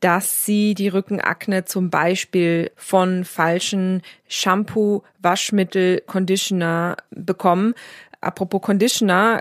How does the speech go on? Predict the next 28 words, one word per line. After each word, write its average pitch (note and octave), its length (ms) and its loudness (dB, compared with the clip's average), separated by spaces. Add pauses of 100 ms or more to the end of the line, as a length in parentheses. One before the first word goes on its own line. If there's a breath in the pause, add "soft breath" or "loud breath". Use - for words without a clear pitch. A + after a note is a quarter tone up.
Conditioner, G#3 600 -2
also F3+ 140 -4
diese E3 240 -4
Spülungen, A3 800 2
die F#3+ 180 -2
haben F3+ 260 0
ja F#3+ 180 2
ganz, F#3 300 -2
ganz F#3 220 -2
oft - 220 -4
Silikone G3+ 560 2
drin. G3 400 0 (460 loud breath)
Und F#3+ 100 -2
das F#3 160 0
sind, F3+ 340 -2
äh, F3 220 -2
viel B3+ 360 2
stärkere, F#3 800 0
schwerere F#3 580 0
Silikone, F#3+ 640 2
als F3+ 220 0
sie G3 80 0
in F#3 220 0
der E3+ 340 2 (520 loud breath)
Hautpflege F3 520 0
zu - 100 -10
finden D#3 340 -6
sind. E3 360 -2